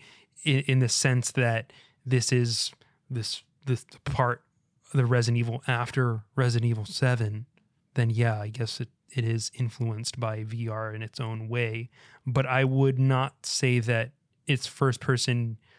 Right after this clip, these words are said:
because of the fact that R E seven was V R.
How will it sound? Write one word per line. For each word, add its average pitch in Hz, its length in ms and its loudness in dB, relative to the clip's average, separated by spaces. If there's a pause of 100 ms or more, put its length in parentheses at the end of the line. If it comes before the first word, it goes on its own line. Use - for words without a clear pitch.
(440)
because 123 960 2 (480)
of 123 80 0
the 113 80 0
fact 110 340 -4
that 110 240 -6 (260)
R 113 200 0
E 110 60 -4
seven 113 480 -6
was 110 440 -10 (160)
V 117 320 -8
R. 107 320 -16